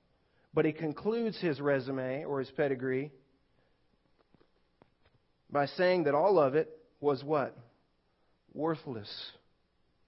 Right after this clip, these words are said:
Literally, verse eight, it was rubbish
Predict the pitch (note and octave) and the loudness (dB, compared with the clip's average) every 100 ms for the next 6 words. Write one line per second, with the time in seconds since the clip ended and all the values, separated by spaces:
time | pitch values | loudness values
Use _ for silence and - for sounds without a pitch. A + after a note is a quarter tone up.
0 | _ _ _ _ _ _ _ _ _ _ | _ _ _ _ _ _ _ _ _ _
1 | _ _ _ _ _ _ _ _ _ - | _ _ _ _ _ _ _ _ _ -8
2 | C#3+ F3 E3+ C#3 C3+ C3 C3 - D3+ C#3+ | -2 2 2 2 0 0 -2 -2 0 0
3 | C3 C3+ C3 C3 B2 A2+ - B2+ D#3+ B2 | 0 -4 -2 0 -2 -4 -8 0 0 0
4 | A#2 | -6